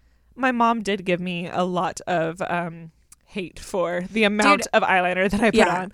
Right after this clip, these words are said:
Speaker 2: I wasn't, like, an eyeliner. I was, like, straight eighties. I was obsessed with, like, teal on the top and, like, purple underneath. And I always had these,
Speaker 1: Ooh.
Speaker 2: like,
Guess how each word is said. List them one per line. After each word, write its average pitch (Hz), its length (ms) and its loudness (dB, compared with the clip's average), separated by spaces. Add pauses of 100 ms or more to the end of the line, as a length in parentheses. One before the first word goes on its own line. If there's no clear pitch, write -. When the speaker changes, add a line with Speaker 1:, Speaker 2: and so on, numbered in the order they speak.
(120)
Speaker 2:
I 277 140 4
wasn't, 415 320 0
like, 415 140 0
an 262 80 0
eyeliner. 208 640 2
I 190 140 4
was, 240 180 2
like, 269 220 0
straight - 500 0
eighties. 160 560 -4
I 202 140 4
was 220 120 -2
obsessed 214 640 0
with, 220 140 -2
like, 180 240 0 (360)
teal 240 600 0
on 220 180 2
the 208 60 -6
top 180 440 0
and, 202 140 -2
like, 185 180 -4
purple 202 380 2
underneath. 185 640 0
And 185 100 -4
I 175 60 -2
always 196 300 4
had 302 160 6
these, 190 120 4
Speaker 1:
Ooh. 170 40 2
Speaker 2:
like, 170 200 0